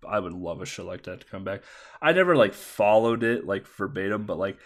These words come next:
I remember, like, watching episodes here and there, like,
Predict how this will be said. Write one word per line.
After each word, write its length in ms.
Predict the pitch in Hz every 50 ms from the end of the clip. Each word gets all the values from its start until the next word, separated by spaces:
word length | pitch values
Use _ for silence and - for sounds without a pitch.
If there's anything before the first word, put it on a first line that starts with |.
| - - - - - _ _ -
I 80 | 151
remember, 340 | 190 190 185 180 175 156 127
like, 200 | 117 110 104 -
watching 380 | 110 107 104 101 - - 120 104
episodes 500 | 98 95 - 107 - - 101 98 95 -
here 380 | - - - 107 107 107 104
and 160 | 98 92 90 90
there, 240 | 90 90 90 90
like, 240 | 85 87 92 - -